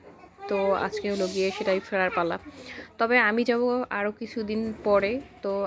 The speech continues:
আজকে হলো গিয়ে স্বামী সোনার বাবা চলে গেল খুব সকাল সকালই, আর স্বামী সোনা তখনও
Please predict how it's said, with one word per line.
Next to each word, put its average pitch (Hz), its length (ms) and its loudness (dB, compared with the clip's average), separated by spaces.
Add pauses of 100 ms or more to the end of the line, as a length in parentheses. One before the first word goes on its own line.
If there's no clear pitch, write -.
(140)
আজকে 202 240 -8
হলো 214 220 -2
গিয়ে 202 140 0
স্বামী 196 220 -2
সোনার 202 240 0
বাবা 202 160 -2
চলে 196 300 -2
গেল 196 100 -2 (140)
খুব 208 100 -4 (120)
সকাল 196 220 0 (100)
সকালই, 202 320 2 (640)
আর 214 160 4
স্বামী 208 200 -2
সোনা 226 180 -2 (120)
তখনও 220 280 0